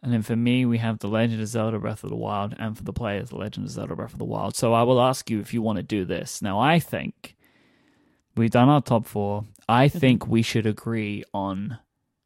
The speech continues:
Speaker 1: one game. Like, what is <sighs> the winner?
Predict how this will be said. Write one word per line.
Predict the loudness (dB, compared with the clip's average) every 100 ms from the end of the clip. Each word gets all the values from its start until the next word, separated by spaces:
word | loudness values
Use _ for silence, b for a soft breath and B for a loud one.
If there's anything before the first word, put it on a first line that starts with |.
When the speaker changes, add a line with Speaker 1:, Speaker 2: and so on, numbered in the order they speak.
| _ _ _ _ -6
Speaker 1:
one | -4 -4
game. | -6 -8 -10 -12 _ _ _ _
Like, | -6 -4 -2
what | 4 6 8 8
is | 6 4 2 -4 -10 -14 _ _ _ _ _ _ _ _
<sighs> | -12 -12 -12 -16 -20 _ -2
the |
winner? | -2 0 0 2 2 -4